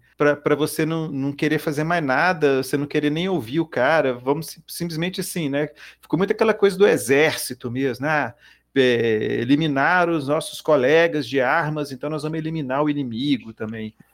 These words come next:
Então, isso aí foi um negócio que eu não achei legal,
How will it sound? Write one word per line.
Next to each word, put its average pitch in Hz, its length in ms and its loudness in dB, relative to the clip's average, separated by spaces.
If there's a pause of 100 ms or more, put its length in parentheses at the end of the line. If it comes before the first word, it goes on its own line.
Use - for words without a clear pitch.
(240)
Então, 180 340 -2
isso 240 400 0
aí 170 300 4
foi - 180 -4
um - 20 -2
negócio 180 340 -2
que - 60 -6
eu 185 40 -4
não 185 80 -2
achei 185 280 -2
legal, 135 540 0